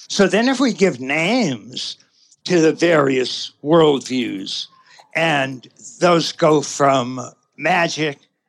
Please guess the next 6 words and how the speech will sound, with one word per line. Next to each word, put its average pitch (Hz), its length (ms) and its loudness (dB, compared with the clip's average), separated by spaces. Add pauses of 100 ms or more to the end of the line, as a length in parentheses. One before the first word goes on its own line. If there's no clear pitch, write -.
(180)
to 156 100 0
mythic 147 580 -2 (440)
to 139 120 0
rational 135 840 0 (220)
to 151 80 -4
pluralistic 135 1000 0